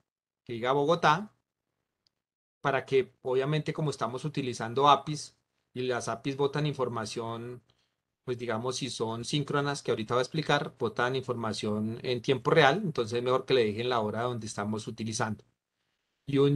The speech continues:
username, aquí para que, eh, no le, le quiten esos datos y esos números, en el caso que le utilice, coloquen uno corto.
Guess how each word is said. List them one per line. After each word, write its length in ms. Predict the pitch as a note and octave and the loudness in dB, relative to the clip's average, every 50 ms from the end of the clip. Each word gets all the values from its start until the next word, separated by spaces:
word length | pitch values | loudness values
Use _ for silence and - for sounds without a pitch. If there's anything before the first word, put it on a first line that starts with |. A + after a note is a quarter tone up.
| C#3+ D#3+ | 4 4
username, 500 | E3 D3+ - E3 D#3+ E3 F#3+ G3 F#3 - - _ _ _ _ _ _ _ _ _ _ _ _ _ _ _ _ _ _ | 4 6 6 4 6 6 4 4 4 0 -4 _ _ _ _ _ _ _ _ _ _ _ _ _ _ _ _ _ _
aquí 280 | A2+ A#2 - - C3+ | -10 -10 -8 -8 -8
para 280 | - - C#3 C#3 C#3 C#3 | -4 -2 -2 -2 -2 -2
que, 280 | - C3+ A#2+ A#2 A2 A2 - - C2+ - F2+ | 0 0 0 0 -2 -6 -8 -10 -12 -14 -14
eh, 100 | - _ _ _ _ _ _ - _ _ _ _ - | -18 _ _ _ _ _ _ -20 _ _ _ _ -10
no 200 | C3 B2 A#2+ A#2+ | -8 -4 -2 -2
le, 200 | B2 - - G#2+ | -2 -4 -4 -6
le 140 | A#2+ A#2+ A2+ | -6 -6 -6
quiten 280 | - A#2 A2 - C3 C3+ | -6 -4 -2 0 0 0
esos 260 | B2 - C#3+ C3+ C#3 | 2 2 0 0 4
datos 360 | C#3+ C3+ C3+ - - C3 - | 4 2 2 2 -2 -2 -2
y 40 | C3+ | -2
esos 140 | B2+ C3+ C3+ | 0 0 -2
números, 420 | C3+ C3+ C3 C3 B2+ C3 C3 - - | -2 -2 0 0 2 0 0 0 -2
en 160 | A#2 A2+ A2+ | -6 -8 -8
el 80 | G#2 G2+ | -8 -8
caso 260 | - G#2+ G2+ A#2 - | -8 -8 -8 -6 -4
que 80 | - B2+ | -2 -2
le 80 | A#2 | -2
utilice, 440 | G#2 G2 - A2 G2+ G#2 G2 A#2 A#2 | -2 -4 -6 -6 -6 -4 -4 -4 -2
coloquen 380 | - C#3 A#2+ G#2+ - - A#2 A#2+ | 0 0 0 0 0 -4 -6 -4
uno 200 | A#2+ A#2+ A#2 - | -4 -4 2 6
corto. 320 | E3 F3 E3 - - - | 8 8 8 6 -2 -14